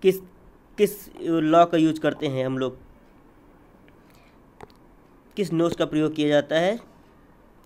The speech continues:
मेज़र करने के लिए, जो ओपन फ्लो ऑफ वाटर बह रहा है उस, उसको मेज़र करने के लिए? क्या वी नोच इसका सही आंसर है या फिर वाटर मीटर है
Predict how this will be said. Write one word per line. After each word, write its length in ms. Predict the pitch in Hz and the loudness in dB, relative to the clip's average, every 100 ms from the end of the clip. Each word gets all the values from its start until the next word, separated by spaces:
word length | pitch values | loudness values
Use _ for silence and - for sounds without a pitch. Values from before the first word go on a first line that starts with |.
| - | -6
मेज़र 360 | 143 151 160 | 0 2 2
करने 300 | 147 143 135 135 | 0 -2 -2 -2
के 140 | 143 | -4
लिए, 260 | 147 190 220 | 0 0 0
जो 180 | 156 - | -8 -6
ओपन 260 | 147 170 160 | -6 -4 -4
फ्लो 260 | - 151 143 | -2 0 2
ऑफ 140 | 131 | 2
वाटर 280 | 131 127 127 | 0 -4 -4
बह 160 | 135 | -4
रहा 180 | 127 123 | -2 -4
है 60 | 123 | -6
उस, 120 | - - - | -8 -18 -18
उसको 280 | 135 - 143 | -14 -6 -2
मेज़र 240 | 135 127 | -2 -4
करने 240 | 127 123 | -4 -6
के 120 | 117 120 | -6 -8
लिए? 200 | 117 - - - - _ - | -10 -14 -20 -20 -20 _ -6
क्या 120 | 135 | -6
वी 220 | 123 156 | -2 -2
नोच 340 | 175 185 180 - - | 0 0 -2 -12 -20
इसका 200 | - 160 | -6 -4
सही 260 | 156 156 180 | -2 0 0
आंसर 300 | 185 220 226 | 0 -4 -4
है 180 | 139 - - _ _ _ - - _ _ _ - | -6 -10 -20 _ _ _ -20 -20 _ _ _ -10
या 180 | 151 147 | -4 -2
फिर 160 | 156 | -2
वाटर 340 | 135 135 135 160 | 0 0 0 0
मीटर 340 | 165 165 160 | 0 0 -2
है 120 | 123 | -2